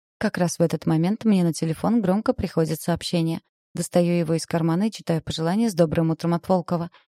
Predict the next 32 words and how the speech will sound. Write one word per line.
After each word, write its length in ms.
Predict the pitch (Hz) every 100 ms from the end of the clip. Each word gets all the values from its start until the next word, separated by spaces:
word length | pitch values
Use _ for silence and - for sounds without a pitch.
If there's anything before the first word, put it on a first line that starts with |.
| _
Уже 160 | 233 339
привычная 540 | - 175 190 - 170
традиция. 600 | 156 160 156 - - 160 - _ _ _ _
«Что 240 | - - 302
тебе 240 | - 151
понятно?» 540 | - 196 160 - 160 - _
останавливает 680 | 165 - 175 160 156 156 -
меня 180 | 165 156
Макс, 300 | 170 - - - - -
когда 260 | 208 190
я 60 | 175
решаю 360 | 156 170 165
выйти 260 | 156 156 -
из 120 | 160
кухни 320 | - 156 -
и 40 | 226
позвонить 460 | 180 156 160 156
Косте, 300 | - 190 -
чтобы 260 | - 175 160
отвлечься. 600 | 160 175 160 - - - - _ _ _ -
«Марин, 380 | 185 165 170 180
не 60 |
смей 300 | 170 185 214
вот 140 | 226 -
так 180 | 165 165
уходить». 480 | - 180 165 - - _ _ _
Он 160 | 170 170
даже 220 | 160 156
голос 380 | 143 175 240 -
на 60 | 311
меня 220 | 320 269
повышает. 540 | 180 160 - 170 160